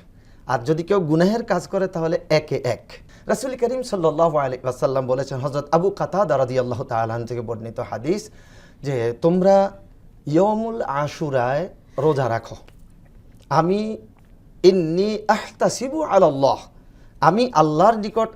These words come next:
আশা করছি তোমাদেরকে এই রোজার উসিলায়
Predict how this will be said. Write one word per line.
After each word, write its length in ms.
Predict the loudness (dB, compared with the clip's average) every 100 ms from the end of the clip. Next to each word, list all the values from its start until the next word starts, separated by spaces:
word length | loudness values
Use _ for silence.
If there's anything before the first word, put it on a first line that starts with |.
| -2
আশা 300 | -2 6 4
করছি 480 | 4 -4 -4 -8 -10 -20 -20 -20 -20 -2
তোমাদেরকে 800 | 2 4 2 0 -4 -2 0 0 0
এই 260 | 4 4 6
রোজার 400 | 2 4 4 2
উসিলায় 540 | 0 -2 0 0 -2